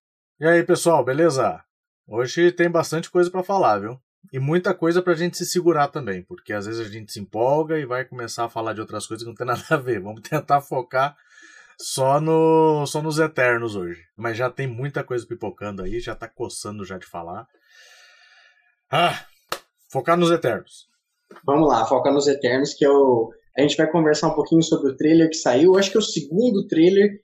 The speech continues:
Speaker 2: que eles soltaram. O primeiro tinha sido só um teaserzinho rápido,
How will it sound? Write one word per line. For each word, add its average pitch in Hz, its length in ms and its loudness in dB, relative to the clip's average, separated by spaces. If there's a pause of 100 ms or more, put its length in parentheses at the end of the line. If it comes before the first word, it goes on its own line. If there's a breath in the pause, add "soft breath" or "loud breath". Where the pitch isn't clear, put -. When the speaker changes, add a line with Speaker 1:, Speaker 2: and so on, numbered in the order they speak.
(160)
Speaker 2:
que 156 100 4
eles 151 220 2
soltaram. 143 560 2
O 175 120 0
primeiro 165 300 2
tinha - 180 -6
sido 143 220 -6
só - 160 -4
um 175 220 2
teaserzinho 139 640 2
rápido, 165 440 2